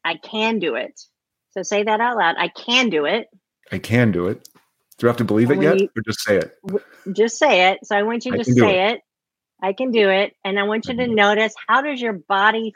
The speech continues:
Speaker 1: feel when you actually say, "I can do it. I can do it. I can do it"?
Speaker 2: I can do it. I can do it. I can do it.
Speaker 1: What are you noticing in the energy in your body now?
Speaker 2: Honestly, I don't tell the difference. You know, it does move down a little bit. It moves down. The pain, the tightness moves down my back a little bit.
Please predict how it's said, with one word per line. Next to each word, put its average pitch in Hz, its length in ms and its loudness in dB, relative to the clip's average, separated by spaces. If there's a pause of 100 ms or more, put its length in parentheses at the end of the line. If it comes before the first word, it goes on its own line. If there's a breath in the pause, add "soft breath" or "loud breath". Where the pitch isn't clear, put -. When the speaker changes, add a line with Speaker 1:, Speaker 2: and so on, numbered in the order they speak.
Speaker 1:
feel 190 340 -2
when 185 200 -4
you 180 240 -6
actually 180 440 -2
say, 170 280 -4
"I 180 140 -2 (180)
can 220 260 2
do 160 140 -2
it. - 120 -8 (400)
I 196 80 -6
can 294 440 0
do 147 120 0
it. - 100 -6
I 175 140 0 (180)
can 202 480 -2 (260)
do 214 180 4
it"? - 200 -2 (360)
Speaker 2:
I 92 120 -4
can 110 340 -2
do 87 160 -2
it. 82 100 -12 (140)
I 90 120 -6
can 95 340 -4
do 87 160 -2
it. 71 80 -12 (100)
I 92 120 -4
can 92 160 -2
do 85 160 -2
it. - 100 -8 (580)
Speaker 1:
What 196 160 -4
are 233 60 -2
you 233 100 0
noticing 208 600 2
in 175 80 0
the 170 140 -4
energy 175 320 0
in 170 120 -4
your 160 100 -6
body 156 300 -4
now? 151 320 -8 (420)
Speaker 2:
Honestly, 113 460 2
I 98 60 4
don't 98 180 -2
tell 98 120 0
the 92 60 2
difference. 87 520 -6 (120)
You - 80 -2
know, 123 120 4
it - 180 -4
does 127 220 4
move 127 220 4
down 123 220 2
a 87 40 -2
little 80 160 -4
bit. 82 280 -12
It 95 100 -6
moves 101 260 -2
down. 87 400 -2
The 90 80 -10
pain, 98 320 -8
the 92 100 -6
tightness 110 460 -2
moves 92 220 -2
down 90 280 -2
my 87 120 -2
back 82 280 -4
a - 60 -14
little - 140 -12
bit. - 160 -12